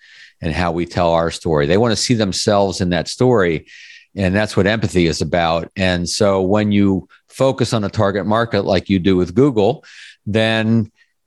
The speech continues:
you have, you can do that, uh, m-, more so than a generalist could be, right? And then the, the longer you stay there,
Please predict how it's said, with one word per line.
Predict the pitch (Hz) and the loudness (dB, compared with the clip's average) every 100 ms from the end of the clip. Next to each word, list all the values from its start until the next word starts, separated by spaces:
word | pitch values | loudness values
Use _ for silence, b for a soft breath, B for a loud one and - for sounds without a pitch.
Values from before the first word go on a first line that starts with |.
| - _ - | -20 _ -12
you | 120 113 | -2 2
have, | 101 110 107 - | 2 0 -2 -4
you | 120 113 | 0 0
can | 110 113 104 | 2 0 4
do | 180 247 | 4 4
that, | 180 - - | 0 -4 -4
uh, | 107 | -4
m-, | 101 113 117 | -2 -4 -2
more | 123 123 131 131 | 0 2 4 2
so | - 113 | 2 0
than | 107 | 0
a | 104 | -4
generalist | 87 147 208 117 71 - - | -2 0 2 0 -2 -6 -4
could | 71 | -4
be, | 80 73 - _ | -4 -8 -10 _
right? | 92 98 127 - B B B B | -2 0 0 -4 B B B B
And | - 110 113 113 113 | -2 0 2 0 0
then | 120 120 113 | 2 2 2
the, | 113 | 0
the | 120 113 | 0 0
longer | 104 135 175 165 | 2 2 0 0
you | 120 101 | -2 -4
stay | - - 170 208 | -4 0 2 2
there, | 120 82 82 151 | 0 0 -2 -4